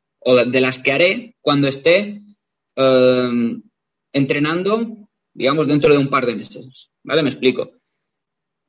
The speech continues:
Me apunto a una carrera, em, empiezo a cuidar mucho mi nutrición, empiezo a, a entrenar muchísimo, hago más cosas de las que debería hacer para entrenar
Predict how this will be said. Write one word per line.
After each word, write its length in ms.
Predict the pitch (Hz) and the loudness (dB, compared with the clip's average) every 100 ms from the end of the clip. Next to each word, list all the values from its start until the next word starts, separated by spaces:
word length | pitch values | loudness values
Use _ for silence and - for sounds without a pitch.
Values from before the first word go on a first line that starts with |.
| _ _ | _ _
Me 120 | - 131 | -2 0
apunto 280 | 143 160 | 0 0
a 40 | 160 | 0
una 120 | 160 | -2
carrera, 560 | 160 180 196 202 208 208 - _ _ - | -4 -4 -2 -2 -4 -6 -16 _ _ -4
em, 840 | 123 123 123 123 123 120 120 - _ _ _ _ _ - - | 2 4 4 4 2 -2 -6 -16 _ _ _ _ _ -20 -4
empiezo 380 | 127 143 147 | 0 0 0
a 80 | 151 | -2
cuidar 320 | - 151 143 | -2 -2 0
mucho 240 | 143 143 147 | 0 2 4
mi 80 | 143 | 2
nutrición, 600 | 135 139 143 190 190 - | 2 -2 2 2 0 -2
empiezo 500 | 135 131 143 139 143 | -4 0 -2 2 0
a, 200 | 135 135 135 - _ | 2 -2 -4 -12 _
a 100 | - | -4
entrenar 320 | 135 139 143 | 0 0 2
muchísimo, 680 | 139 139 - 175 175 185 180 | 0 -2 -4 -4 -2 -4 -6
hago 200 | 139 147 | 0 2
más 160 | 143 139 | 2 -4
cosas 300 | 143 139 135 | -6 -4 -2
de 80 | 131 | 0
las 160 | 127 127 | 0 -2
que 100 | 127 | 0
debería 380 | 131 123 139 131 | 2 4 2 0
hacer 280 | 131 131 | 0 0
para 160 | - 120 | 0 -6
entrenar 560 | 123 117 151 175 - | -4 -2 -2 -4 -8